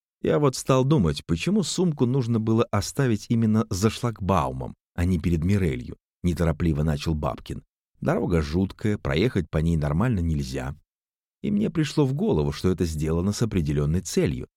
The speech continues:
чтобы, если за шантажистом кто-то погонится, уйти по этим выбоинам от преследования. На четырёх колёсах это сделать затруднительно. Можно там крепко сесть, а на мотоцикле запросто.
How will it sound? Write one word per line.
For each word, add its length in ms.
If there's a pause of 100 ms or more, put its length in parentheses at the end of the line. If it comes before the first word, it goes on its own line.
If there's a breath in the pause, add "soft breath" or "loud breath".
(340)
чтобы, 340
если 280
за 120
шантажистом 680
кто-то 340
погонится, 640 (300)
уйти 340
по 100
этим 360
выбоинам 680
от 140
преследования. 800 (580)
На 100
четырёх 380
колёсах 540
это 160
сделать 340
затруднительно. 800 (300)
Можно 340
там 180
крепко 380
сесть, 400 (100)
а 140
на 100
мотоцикле 680
запросто. 580